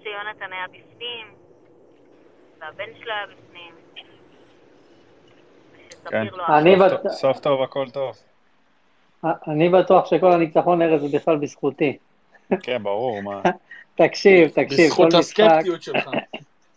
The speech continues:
Speaker 3: תקשיב, תקשיב, כל משחק, אחי אומר לי שיש מזל שאני יורד אליו ל-, לראות את המשחק אצלו. היום אמרתי, "חרא, אני לא מפסיד אימון, אני מסתכל תוך כדי בטלוויזיה ומתאמן מול הטלוויזיה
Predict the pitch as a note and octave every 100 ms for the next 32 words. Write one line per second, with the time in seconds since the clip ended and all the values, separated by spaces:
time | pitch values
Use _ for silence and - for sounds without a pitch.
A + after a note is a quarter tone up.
0 | _ _ _ _ _ _ _ _ _ _
1 | D3+ - F#3+ D#3 C#3 - D3 - E3 D3+
2 | C3 - E3+ D3+ - _ _ _ _ _
3 | _ C#3 - E3+ D3+ E3 D3+ C#3+ - C#3
4 | C#3+ - C3 C3+ D3+ - C3 C3 C3 C3+
5 | B2+ C#3+ B2 C3 C3 B2+ B2+ C3+ C#3 C#3+
6 | C#3+ C3 - D3 - C3 - E3+ F3+ F3
7 | _ _ _ _ - G#3 G#3+ G3 G3 F3
8 | D#3 - D#3+ B2+ B2+ F3+ F3+ E3 D#3+ F#3+
9 | F#3+ D#3+ C#3 - C3 C#3+ C3+ C3 D3 E3+
10 | - C#3 F3 D3+ D3 - D3 C3+ B2+ -
11 | B2+ C3+ G#3 B3+ A#3+ F#3+ E3+ D#3 D#3 F3
12 | D#3+ D3+ - B2+ B2+ E3 F#3 G#3+